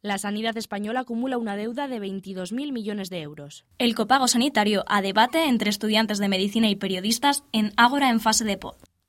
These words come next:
Speaker 1: En deportes, el Universidad de Zaragoza cae a puestos de descenso.
Speaker 2: El conjunto universitario ocupa la decimoséptima plaza de la tabla del grupo diecisiete de tercera división,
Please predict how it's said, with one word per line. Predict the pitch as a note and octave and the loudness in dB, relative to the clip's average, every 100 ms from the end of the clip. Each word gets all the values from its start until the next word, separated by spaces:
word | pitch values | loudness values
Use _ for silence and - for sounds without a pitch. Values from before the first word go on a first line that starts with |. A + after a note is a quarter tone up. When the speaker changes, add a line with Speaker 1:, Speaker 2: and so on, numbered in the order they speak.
| _ | _
Speaker 1:
En | F#3+ F#3 | -4 -4
deportes, | F3 A3+ A#3 D4 C#4+ | -2 -2 0 -2 -2
el | A#3+ | 0
Universidad | A3 G#3+ G#3 G3 A#3 B3 | 0 0 -2 -2 -2 -2
de | A#3+ | -2
Zaragoza | A3+ G3+ G#3+ A3 C4 | -4 -4 -4 -4 -4
cae | - C4 C#4 | -2 0 0
a | |
puestos | A3+ A#3+ - G3+ | -2 -4 -2 -2
de | G#3 | -2
descenso. | F#3+ - D#3+ D3+ C#3+ - _ _ | -4 -6 -8 -10 -12 -16 _ _
Speaker 2:
El | A#3+ A3 | 6 10
conjunto | A3+ A3+ C#4 C4 | 8 10 8 10
universitario | A3+ A3 C4 C#4+ A3+ G#3 B3 G#3+ | 10 10 8 8 10 10 10 8
ocupa | G#3 B3 A3 | 8 8 8
la | G3+ | 8
decimoséptima | G3 G3+ G#3 G#3 D#4 D4+ B3 G#3+ | 6 6 6 6 4 4 6 6
plaza | G#3 G#3+ C#4 C#4+ | 6 6 8 6
de | A#3+ | 6
la | G#3 | 6
tabla | G#3 B3 A#3 | 6 6 6
del | G3 | 6
grupo | A3 A#3+ B3 | 4 4 4
diecisiete | A3 G3+ G3 G#3 A#3 | 4 2 4 4 6
de | A#3 | 4
tercera | G3 - G#3 A3 | 2 2 4 4
división, | A3+ A3+ G#3+ G#3+ | 6 6 6 4